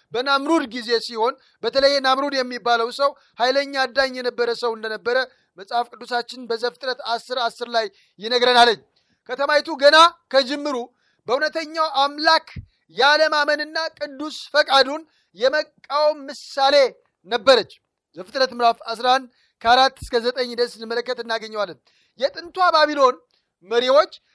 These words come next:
ከተማዋን «የአማልክት በር» ብለው የሰየሟት ምክንያት ነበራቸው። አማልክት የምድራችንን ጉዳይ ለመቆጣጠር ከሰዎች ጋር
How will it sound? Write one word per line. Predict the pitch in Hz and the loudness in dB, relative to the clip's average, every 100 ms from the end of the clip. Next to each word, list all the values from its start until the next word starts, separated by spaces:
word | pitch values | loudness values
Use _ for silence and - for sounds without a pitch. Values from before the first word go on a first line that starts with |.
| _ | _
ከተማዋን | 277 285 320 320 320 330 | -10 -2 -2 -2 -2 -2
«የአማልክት | 294 285 294 302 - | -2 0 2 0 0
በር» | 285 277 | 4 4
ብለው | 277 277 269 | 4 4 4
የሰየሟት | 240 240 254 247 247 226 254 _ _ _ _ _ _ _ | 2 -6 -4 -4 0 -2 -2 _ _ _ _ _ _ _
ምክንያት | 190 311 359 330 | -6 0 2 4
ነበራቸው። | 330 254 262 240 - 170 _ _ _ _ 208 | 2 4 4 4 0 -10 _ _ _ _ -2
አማልክት | 269 311 320 370 285 | 0 2 0 -4 -8
የምድራችንን | 294 285 285 294 - 294 285 | -8 -4 -2 -2 -2 -8 -10
ጉዳይ | 262 254 247 269 | -8 0 4 4
ለመቆጣጠር | 262 254 269 240 240 214 247 _ _ _ | 4 0 -2 0 0 -2 -8 _ _ _
ከሰዎች | 254 262 285 302 247 | -8 -4 -2 -2 -4
ጋር | 254 269 | -4 -2